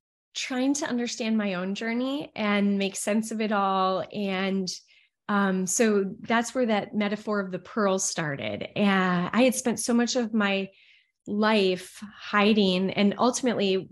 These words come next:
what now I call my shell. I was hiding inside my shell. And sometimes that's natural, sometimes that's appropriate because of the circumstances. And sometimes we just need to retreat from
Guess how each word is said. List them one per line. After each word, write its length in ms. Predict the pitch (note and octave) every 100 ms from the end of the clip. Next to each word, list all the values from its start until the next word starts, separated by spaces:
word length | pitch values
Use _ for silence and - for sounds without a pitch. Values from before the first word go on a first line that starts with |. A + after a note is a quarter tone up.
| -
what 260 | G3+ G3+ G#3+
now 220 | G#3 G3+
I 80 | G3
call 240 | F#3+ F#3+
my 160 | F#3 F3+
shell. 360 | - A3 G3 E3+
I 180 | E3
was 140 | F3+ F#3
hiding 380 | - A#3+ A#3+ A3
inside 340 | G#3 G3+ G3
my 140 | F#3
shell. 680 | F3 - C4 A#3+ F#3 G3 A3 _ _ _ _ _ _
And 300 | C#4+ C#4 B3+
sometimes 380 | - D#4 F4 E4
that's 220 | C#4+ C4
natural, 300 | A3+ G#3+ A#3
sometimes 380 | A3 A3+ A3+ A3
that's 180 | G#3+ G3+
appropriate 760 | G3+ - C#4 D4 F#3+ F3 G#3+ -
because 640 | A3 - G3+ F#3+ G3 -
of 380 | G3+ F#3+ F3+ F3+ F#3+
the 100 | G3+
circumstances. 1000 | F#3+ G3+ G3+ F#3 F#3+ F#3 F#3 F#3 F3+ F3+
And 240 | G3 F#3+
sometimes 400 | F#3 B3+ F4 D#4+
we 100 | A#3+
just 220 | A3+ A#3+ A#3
need 140 | A#3+
to 80 | G#3+
retreat 720 | G3+ F#3+ - F#3 A3 E3 -
from 480 | - G3 F#3+ F#3